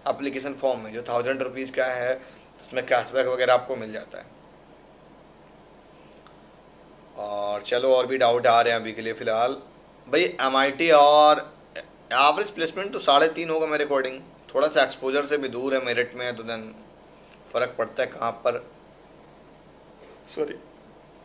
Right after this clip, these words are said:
कहाँ पर existing college है। Waiting चितकारा और waiting for I, uh,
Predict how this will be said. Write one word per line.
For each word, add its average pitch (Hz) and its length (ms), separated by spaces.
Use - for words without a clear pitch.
कहाँ 135 220
पर 143 160
existing 127 440
college 120 360
है। 120 200
Waiting 127 680
चितकारा 143 460
और 156 140
waiting 139 360
for 147 120
I, 127 180
uh, 120 340